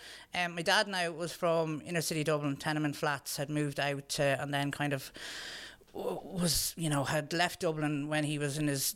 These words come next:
teenage years and became a chef and had worked his way up. So, uh, mm, in fairly normal. I was the second child. My, I had the older brother, and then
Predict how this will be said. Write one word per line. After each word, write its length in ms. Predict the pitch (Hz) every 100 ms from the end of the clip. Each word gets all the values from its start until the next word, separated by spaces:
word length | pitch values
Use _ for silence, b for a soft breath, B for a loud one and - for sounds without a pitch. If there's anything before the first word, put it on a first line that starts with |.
| -
teenage 420 | 175 151 143 135
years 380 | 143 135 127 -
and 220 | 135 131 - - - 170 - 156
became 380 | 147 - 139 135
a 20 |
chef 400 | - 143 139 -
and 80 | 135
had 120 | 139
worked 200 | 139 -
his 100 | 135
way 120 | 135
up. 240 | 127 -
So, 380 | - 156 143 143 -
uh, 300 | 143 143 139 - B B B B B B B B _ _
mm, 420 | - 107 117 110 101 -
in 220 | 233 233 240
fairly 340 | 285 311 285
normal. 500 | 196 180 190 190 165
I 60 | 175
was 120 | 165
the 60 | 180
second 360 | 233 233 185
child. 500 | - 170 165 143 139 156
My, 200 | 160 156 143 117
I 20 |
had 80 | 156
the 160 | 156 180
older 240 | 196 175
brother, 460 | 151 147 151 147 -
and 580 | 143 151 151 147 143 - -
then 360 | 151 143 151